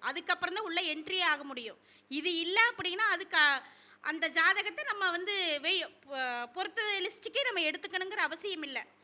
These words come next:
பொதுவாவே தினப்பொருத்தம் ஃபர்ஸ்ட் இருந்தே பார்த்துடலாம். தினப்பொருத்தம்ங்கிறது வந்து தாராபலன் அடிப்படையில வந்து, நட்சத்திர அடிப்படையில வந்து தினப்பொருத்தத்துக்கு நம்ம முக்கியத்துவம் கொடுத்து பார்க்குறோம். அது வந்து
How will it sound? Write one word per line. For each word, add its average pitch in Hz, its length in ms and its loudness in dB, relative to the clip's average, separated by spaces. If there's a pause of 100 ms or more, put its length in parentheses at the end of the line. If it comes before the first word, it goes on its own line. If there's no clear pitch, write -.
(320)
பொதுவாவே 381 480 0 (180)
தினப்பொருத்தம் 370 640 -2
ஃபர்ஸ்ட் 302 240 -10
இருந்தே 392 200 -2
பார்த்துடலாம். 254 520 -4
தினப்பொருத்தம்ங்கிறது 392 840 -4
வந்து 349 380 -6
தாராபலன் 349 580 2
அடிப்படையில 339 600 0
வந்து, 330 320 0 (480)
நட்சத்திர 320 480 -2
அடிப்படையில 339 460 0
வந்து 320 160 -6
தினப்பொருத்தத்துக்கு 339 680 -6
நம்ம 381 220 -2 (280)
முக்கியத்துவம் 339 500 -6
கொடுத்து 330 220 -12
பார்க்குறோம். 262 520 -8
அது 311 200 -4
வந்து 339 300 -2